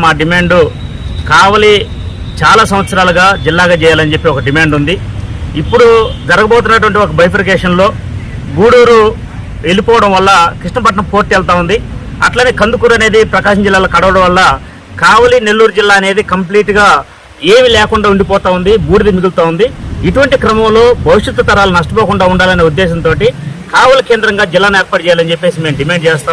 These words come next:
ఉన్నాం. కావలిని జిల్లాగా చేయడానికి కావాల్సినటువంటి అన్ని రకాల అనుకూలతలు ఇక్కడ ఉన్నాయి. ఒకటి, ప్రధానంగా సుదీర్ఘ తీరం అనేటువంటి తీర ప్రాంతం ఉంది. రెండోది, నేషనల్ హైవే ఉంది, రైల్వే మార్గం ఉంది,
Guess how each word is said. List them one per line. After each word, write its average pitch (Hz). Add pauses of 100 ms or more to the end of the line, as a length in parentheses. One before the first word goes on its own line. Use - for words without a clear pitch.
ఉన్నాం. 190 (480)
కావలిని 254
జిల్లాగా 214
చేయడానికి 190 (100)
కావాల్సినటువంటి 180
అన్ని 226
రకాల 214
అనుకూలతలు 214
ఇక్కడ 160
ఉన్నాయి. 175 (500)
ఒకటి, 254 (100)
ప్రధానంగా 226 (400)
సుదీర్ఘ 247 (120)
తీరం 226 (100)
అనేటువంటి 196
తీర 226
ప్రాంతం 196
ఉంది. 208 (460)
రెండోది, 233 (360)
నేషనల్ 220
హైవే 202
ఉంది, 190 (400)
రైల్వే 240 (100)
మార్గం 196
ఉంది, 202